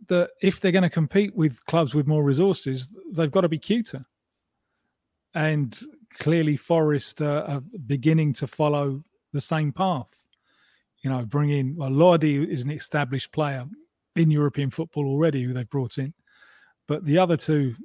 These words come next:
very different players at different stages in their careers, perhaps, Scarpa and, uh, and, and, and Danilo.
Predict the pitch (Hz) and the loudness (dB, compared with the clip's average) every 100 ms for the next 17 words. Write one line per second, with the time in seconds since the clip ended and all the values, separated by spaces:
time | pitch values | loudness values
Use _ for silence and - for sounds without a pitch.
0 | _ - - 226 185 190 180 156 160 156 | _ -18 -4 -2 2 2 2 0 0 2
1 | 147 147 151 - 147 160 156 131 139 127 | 0 -2 -6 -6 -6 -2 -2 -2 -4 -2
2 | 143 156 139 123 120 127 - _ _ - | -2 -2 -2 -4 -6 -8 -18 _ _ -20
3 | _ _ - - 151 139 - 139 139 135 | _ _ -14 -2 0 0 -2 -2 0 -2
4 | 127 _ 151 143 160 147 - 151 - 160 | -4 _ -2 -2 -2 -6 -2 -2 0 -2
5 | 143 143 156 135 | 0 2 2 0